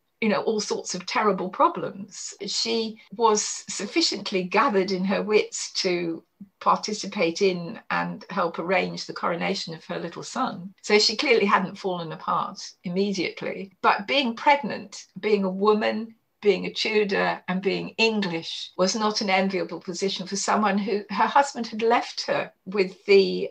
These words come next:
responsibility, tutrix, she was called. I mean, it's almost the same as being regent for her little son. And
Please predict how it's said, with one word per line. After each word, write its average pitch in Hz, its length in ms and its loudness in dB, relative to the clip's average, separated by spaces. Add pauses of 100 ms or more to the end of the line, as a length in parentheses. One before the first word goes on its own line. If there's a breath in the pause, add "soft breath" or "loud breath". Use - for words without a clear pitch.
responsibility, 202 1000 -2
tutrix, - 1000 -4
she - 160 -8
was - 160 -8
called. - 400 -6
I 175 40 -8
mean, 170 140 -8
it's - 220 -12 (200)
almost - 380 -12
the - 80 -14
same 165 220 -6
as 160 80 -14
being 156 260 -8
regent 170 500 -8 (220 soft breath)
for 208 240 2
her 190 100 0
little 151 240 -4
son. - 480 -6
And 208 300 4